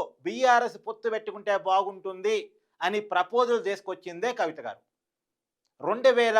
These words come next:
పంతొమ్మిది ఎన్నికల కంటే ముందు కేంద్ర మంత్రి అవుతాననే ఆశతో నేను ఎంపీగా పోటీ చేస్తూ, అంటే ఈవిడ ఎంపీగా పోటీ చేస్తుంది కదా, ఎంపీగా గెలిస్తే బీఆర్ఎస్ ఎన్డీఏ గవర్నమెంట్లో ఉంటే భాగస్వామ్య పక్షంగా ఖచ్చితంగా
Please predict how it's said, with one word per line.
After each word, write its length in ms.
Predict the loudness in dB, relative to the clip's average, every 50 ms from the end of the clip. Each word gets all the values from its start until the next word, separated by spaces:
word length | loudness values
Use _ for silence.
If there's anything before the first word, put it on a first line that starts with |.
| 2 2 0
పంతొమ్మిది 480 | -2 -4 -4 -4 -4 -4 -2 -2 -2 -2 -4
ఎన్నికల 340 | -6 -8 -6 -4 -4 -2 -2 -2 -4
కంటే 180 | -4 -4 -4 -4 -4
ముందు 220 | -4 -2 -2 -2 -2 -4 -8 _ _ _ _ _ _ _ _ _ _ -2 0
కేంద్ర 320 | 2 2 2 2 2 2 2 2
మంత్రి 300 | 0 0 -2 -4 -4 -4 -4 -2 0 0
అవుతాననే 540 | 0 0 2 2 2 4 4 2 0 -2 -2 -2 0 0 0
ఆశతో 340 | 0 -2 -6 -6 -4 -4 -4 -4 -6 _ _ _ _ _ _ _ _ _ _ -14 -8 -4 -2
నేను 240 | 0 0 0 0 -2 -4 -6 _ _ _ _ _ _ _ _ -4 -4 -4
ఎంపీగా 280 | -4 -2 0 2 2 2 2 2
పోటీ 180 | 0 0 0 0 -2
చేస్తూ, 180 | -2 -4 -6 -6 -4
అంటే 140 | -4 -2 -2 -2
ఈవిడ 160 | 0 0 0 0 -2
ఎంపీగా 220 | -2 0 2 2 2 2
పోటీ 140 | 0 -2 0 -2
చేస్తుంది 280 | -2 -2 -6 -6 -4 -2 0
కదా, 160 | 2 2 0 -2 -4 _ _ _ _ -4 -2 -2
ఎంపీగా 300 | -2 -4 -2 0 0 0 2 0
గెలిస్తే 400 | 0 -2 -2 -4 -6 -4 -2 -2 -2 -4 -8 _ _ _ _ _ _ _ _ -4
బీఆర్ఎస్ 520 | -4 0 4 8 8 8 8 6 4 0 -2 -4 -4
ఎన్డీఏ 340 | -4 -6 -6 0 2 2 2 4 2
గవర్నమెంట్లో 440 | 0 0 0 -4 -8 -6 -4 -4 -4 -4 -6
ఉంటే 260 | -10 -10 -6 -4 -2 -2 -2 -2 0 2
భాగస్వామ్య 480 | 2 2 0 -2 -4 -4 -4 -6 -10 -12
పక్షంగా 380 | -12 -12 -14 -8 -4 -2 0 0 -2 -4 -12 _ _ _ _ _ _ _ -2
ఖచ్చితంగా 360 | -2 -2 0 -2 -2 0 0